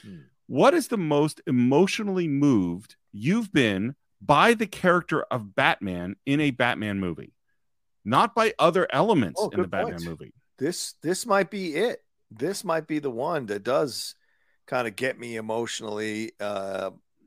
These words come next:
Speaker 1: in the feels, um, of all the Batman movies. That's a fair point, actually.
Speaker 2: I think it is a hundred percent. It's not that, like, when Batman is rushing to save,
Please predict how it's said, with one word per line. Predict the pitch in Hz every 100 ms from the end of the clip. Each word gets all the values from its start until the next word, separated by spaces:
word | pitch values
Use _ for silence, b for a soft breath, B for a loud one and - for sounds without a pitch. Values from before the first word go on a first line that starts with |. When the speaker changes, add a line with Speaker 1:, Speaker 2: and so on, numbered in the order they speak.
| _ _ _ _ _ _ _
Speaker 1:
in | 139
the | 143
feels, | - 208 277 107 101 - - -
um, | 123 123 123 120 123 123 123 - _ _ _ _ - - -
of | 156
all | 160 196
the | 185
Batman | 269 370 170
movies. | 98 - -
That's | 139 -
a |
fair | - 180 180
point, | 175 233
actually. | 98 - - -
Speaker 2:
I | 143 196
think | 214 208 170
it | 151
is | 135
a | 117
hundred | - 151 147
percent. | 127 - 139 -
It's | 160 -
not | 247 302
that, | - 208 _ b b
like, | 156 156 - _ -
when | 123 170 196 202 190 190 _
Batman | 147 156 156 156 147
is | 123 113
rushing | 131 139 - 135 127
to | 117
save, | - 131 135 131 -